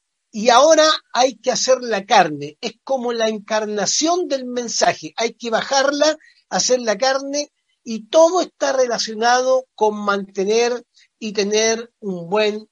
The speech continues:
testimonio. El gran llamado del autor, si tuviéramos que establecer una, una base, un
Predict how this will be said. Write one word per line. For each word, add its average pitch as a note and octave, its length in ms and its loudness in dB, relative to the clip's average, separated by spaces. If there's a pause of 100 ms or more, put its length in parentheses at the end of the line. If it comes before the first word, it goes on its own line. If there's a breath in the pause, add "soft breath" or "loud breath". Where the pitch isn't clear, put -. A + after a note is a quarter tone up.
(140)
testimonio. E3 880 -4 (420 soft breath)
El A#3+ 200 -2
gran D#4 300 4
llamado C#4+ 400 2
del B3+ 140 4
autor, G#3 640 0
si - 220 -12
tuviéramos B3 640 -4
que G#3 80 -8
establecer G3 800 0
una, A#3 420 -4 (240 soft breath)
una G#3+ 280 -2
base, A#3 340 2
un F#3+ 200 -4